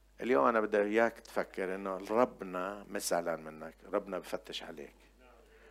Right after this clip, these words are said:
ربنا بفتش عليك حتى يباركك. ربنا مفتش عليك حتى يفيض عليك بالبركات، ربنا مفتش عليك حتى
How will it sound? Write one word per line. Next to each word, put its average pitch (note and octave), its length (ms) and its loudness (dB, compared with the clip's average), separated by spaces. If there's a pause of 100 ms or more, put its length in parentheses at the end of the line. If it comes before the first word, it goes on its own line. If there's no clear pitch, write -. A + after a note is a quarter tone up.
(140)
ربنا G#2 380 4
بفتش - 420 -2
عليك G#2+ 240 0
حتى G#2 280 -4
يباركك. - 680 -4 (720)
ربنا A2+ 200 8
مفتش - 420 -2
عليك G#2 300 0
حتى - 280 -2
يفيض F#2+ 420 0
عليك F#2 360 2
بالبركات، F2+ 600 -2 (260)
ربنا C#3 300 12
مفتش C3+ 420 2
عليك A#2 320 2
حتى A#2+ 760 8